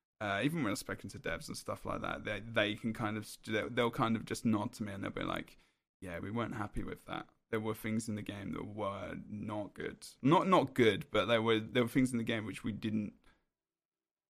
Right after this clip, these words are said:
weren't happy with." And, you know, but that's where you see the real meat of a company and when you see the meat of the devs and, and the work that they put in.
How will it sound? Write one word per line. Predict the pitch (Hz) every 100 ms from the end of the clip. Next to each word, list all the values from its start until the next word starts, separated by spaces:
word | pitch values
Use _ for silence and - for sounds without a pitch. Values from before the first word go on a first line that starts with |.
| _ _ _ -
weren't | 123 123 98
happy | 107 98 101
with." | 92 82 - -
And, | 117 120
you | 117
know, | 110 107
but | 127 120 110 - _ _ -
that's | 127 117 - -
where | 113 113 113 113 113 113
you | 107 113 107
see | - - 113 104
the | 104
real | 107 101
meat | 98 107 104 92 -
of | 110
a | 87
company | - 92 104 - -
and | - 95
when | -
you | -
see | - 104
the | 101
meat | 101 101 -
of | -
the | 95
devs | 85 90 92 -
and, | 92 87 -
and | 107 101
the |
work | 98 98 - -
that | 101 98
they | 98
put | - - -
in. | 82 82